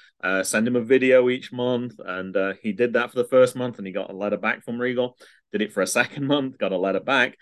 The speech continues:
And then on the third month, pretty much Regal was like, "Yeah, I don't have time to deal with this anymore."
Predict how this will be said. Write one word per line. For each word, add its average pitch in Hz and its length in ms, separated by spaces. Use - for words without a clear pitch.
And 101 100
then 107 80
on 107 140
the 110 40
third 127 360
month, 107 340
pretty 120 140
much 107 260
Regal 104 300
was 101 140
like, 98 280
"Yeah, 98 180
I 117 60
don't 120 140
have 113 120
time 107 260
to 104 100
deal 98 240
with 90 100
this - 160
anymore." 80 380